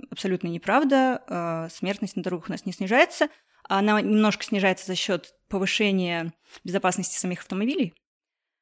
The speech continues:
А, вот, но для, а, реального решения ситуации у нас ничего не делается,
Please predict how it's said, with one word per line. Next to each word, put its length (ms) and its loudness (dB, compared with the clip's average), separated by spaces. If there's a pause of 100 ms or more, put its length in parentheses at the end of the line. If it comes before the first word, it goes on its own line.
(340)
А, 600 -4
вот, 320 -4
но 300 4
для, 360 2 (140)
а, 380 -6
реального 380 2
решения 420 -2
ситуации 400 -2
у 20 -2
нас 160 -4
ничего 180 -6
не 80 -2
делается, 560 -10